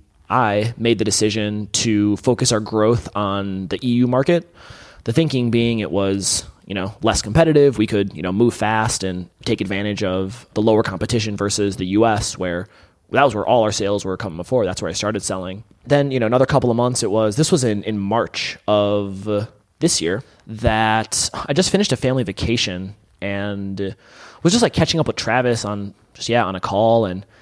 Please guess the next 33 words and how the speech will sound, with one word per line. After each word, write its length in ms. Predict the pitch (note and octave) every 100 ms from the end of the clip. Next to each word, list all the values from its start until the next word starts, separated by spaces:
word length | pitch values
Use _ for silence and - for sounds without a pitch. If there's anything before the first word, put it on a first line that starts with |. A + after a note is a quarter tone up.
| _
he 100 | B2
just 80 | A2
kinda 140 | F#2
casually 340 | - G2 G2 A2+
mentioned, 220 | G2+ G#2
like, 60 |
"Oh, 100 | D3
like, 280 | G#2+ F2+ - - -
would 300 | G2+ G2 F#2+
you 240 | G2+ G2
maybe 420 | F#2+ F#2+ G2+ G#2+
be 160 | G2+ G2
interested 420 | G2+ G2+ A2 G#2+
in 220 | F2+ E2
selling 300 | - A#2 G#2
the 60 | F#2
business?" 500 | A2+ C3 E3 D#3+ -
<laughs> 20 |
I 160 | - -
was 120 | - D#2+
like, 160 | - -
"Um, 440 | G2 G#2 G#2 A2+ B2+ - - -
<laughs> 360 | - - - _
yeah." 320 | F#2+ F#2+ B2+
He's 140 | A#2+ F2+
like, 120 | -
"Well, 500 | E3+ C#3+ D#3+ D3 _ _ _
turns 220 | - A#2 C3
out 180 | B2+
the 340 | G2+ F#2+ F#2+ G#2+ -
company 540 | A#2+ A#2 G2+ G2+ G#2 -
that 360 | F#2 F2 G2
bought 300 | G#2+ G2+ G2